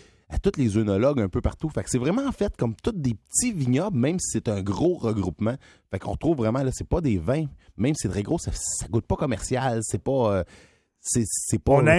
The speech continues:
Speaker 2: n'impose
Speaker 1: surfait,
Speaker 2: pas sa
Speaker 1: c'est ça.
Speaker 2: manière de faire, euh, unique et uniforme pour tout le monde, là.
Speaker 1: Exactement.
Speaker 2: Mhm.
Speaker 1: Fait qu'il y a une petite particularité dans chaque vin. Fait que ça fait que c'est tout le temps des bons vins. Fait que le Laya, dix-sept dollars dix,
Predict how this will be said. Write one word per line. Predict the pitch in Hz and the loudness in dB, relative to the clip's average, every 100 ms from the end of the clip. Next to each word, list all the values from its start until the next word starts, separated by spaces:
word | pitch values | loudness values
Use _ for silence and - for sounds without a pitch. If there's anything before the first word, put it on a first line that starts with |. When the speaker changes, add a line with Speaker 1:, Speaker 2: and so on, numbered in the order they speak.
| 180 | 6
Speaker 2:
n'impose | 190 185 | 6 6
Speaker 1:
surfait, | 156 139 | 4 4
Speaker 2:
pas | 214 | 4
sa | 226 202 | 6 6
Speaker 1:
c'est | 175 | 6
ça. | 170 | 6
Speaker 2:
manière | 160 170 196 202 | 6 4 4 4
de | 147 | 2
faire, | 127 151 165 185 185 151 - | 0 2 2 2 0 -2 0
euh, | 131 131 127 127 - | 0 2 2 0 2
unique | 170 151 151 185 185 | 2 4 4 2 2
et | 143 | 0
uniforme | 147 143 - 175 175 | 2 2 2 2 4
pour | 104 | 2
tout | - | 2
le | 120 | 0
monde, | 151 143 120 | 2 0 2
là. | 143 | 2
Speaker 1:
Exactement. | 131 127 120 156 - 135 135 165 | 2 0 0 -2 2 2 2 2
Speaker 2:
Mhm. | 127 | 2
Speaker 1:
Fait | 127 | 2
qu'il | 120 | 0
y | |
a | |
une | 123 _ - - | -4 _ -20 -8
petite | - | -4
particularité | 180 - 151 139 120 196 | -2 -2 2 2 2 0
dans | 160 | 0
chaque | 117 147 139 | 0 -2 0
vin. | 151 160 | 0 0
Fait | - | -4
que | |
ça | - 120 | -6 -4
fait | 208 | -6
que | - | -6
c'est | 78 - - 95 | -8 -10 -10 -8
tout | - | -6
le | 151 | -4
temps | 262 | -2
des | 143 | -2
bons | 82 104 143 101 | 0 0 0 -2
vins. | 104 131 - - | -2 -4 -8 -10
Fait | - | -4
que | 123 | 0
le | 147 | 2
Laya, | 160 190 170 | 4 4 2
dix-sept | 185 127 220 185 | -2 0 0 2
dollars | 156 135 104 | 4 4 2
dix, | 87 127 | 0 0